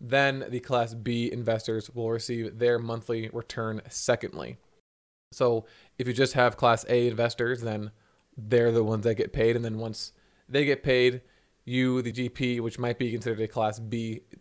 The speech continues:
you then get paid. If you have the Class A and Class B structure, then you're Class C and you get paid last. So if you do have the Class A and the Class B structure, let's say that one investor invested a hundred thousand dollars as a Class A investor,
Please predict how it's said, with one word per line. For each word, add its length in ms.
you 100
then 180
get 200
paid. 320
If 100
you 40
have 60
the 80
Class 340
A 140
and 80
Class 240
B 180
structure, 380
then 160
you're 100
Class 400
C 160
and 100
you 60
get 200
paid 180
last. 460
So 280
if 200
you 160
do 300
have 260
the 80
Class 380
A 120
and 100
the 60
Class 280
B 180
structure, 500
let's 240
say 300
that 400
one 240
investor 640
invested 420
a 40
hundred 280
thousand 300
dollars 400
as 180
a 80
Class 320
A 140
investor, 540